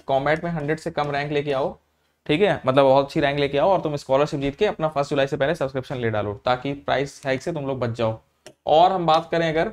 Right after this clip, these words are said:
तो क्लासेस की, तो सर देखिए सुबह दस बजे हमारा आरसीसी का रिवीजन चल रहा है, almost complete हो गया है, बस कल आरसीसी रिवीजन की लास्ट क्लास है, तुम लोग चाहो तो देख सकते हो, हमने पांचों क्लास ले ली हैं और हम तुमको इसका लिंक कंबाइन करके भेज देंगे, जो बच्चे रिकॉर्डेड चाहें वो देख सकते हैं।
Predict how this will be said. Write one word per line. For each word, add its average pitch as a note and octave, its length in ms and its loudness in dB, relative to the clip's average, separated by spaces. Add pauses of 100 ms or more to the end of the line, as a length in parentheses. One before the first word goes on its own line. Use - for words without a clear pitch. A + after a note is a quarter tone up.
(120)
तो C3 60 -14
क्लासेस C#3 400 -2
की, E3+ 160 0
तो E3+ 100 -2
सर D3 160 -2
देखिए B2 340 -2
सुबह C3 240 -4
दस C3 220 -2
बजे C3+ 140 -2
हमारा C3 260 0
आरसीसी B2 340 -2
का C3 60 -2
रिवीजन B2 200 -2
चल B2+ 140 -4
रहा C#3+ 140 -2
है, - 60 -2
almost D#3 340 0
complete D3+ 320 -4
हो D3+ 80 2
गया D3 160 -2
है, F#3 120 -8 (560)
बस B2+ 160 -2
कल D3+ 180 2
आरसीसी C#3 320 0
रिवीजन D3 240 -4
की D3 60 -4
लास्ट C#3 280 0
क्लास C#3+ 220 -2
है, E3+ 60 -4
तुम C#3+ 100 -10
लोग C#3 120 -4
चाहो C3+ 180 -2
तो C3+ 80 -2
देख B2+ 120 -2
सकते D#3 260 -6
हो, F3 60 -2
हमने C3+ 200 -4
पांचों C3 340 -4
क्लास C3 300 -4
ले A#2+ 120 0
ली D3 140 0
हैं F3 180 -2 (400)
और C#3 180 6
हम D3 100 0
तुमको C#3 260 2
इसका D3+ 200 0
लिंक C#3 300 0
कंबाइन C3+ 320 2
करके C#3 160 0
भेज C3 200 2
देंगे, E3 240 0
जो C#3+ 160 0
बच्चे B2+ 220 0
रिकॉर्डेड B2+ 340 2
चाहें C#3+ 160 -4
वो C3 80 -4
देख A#2+ 140 -2
सकते - 240 -8
हैं। F#3+ 200 -4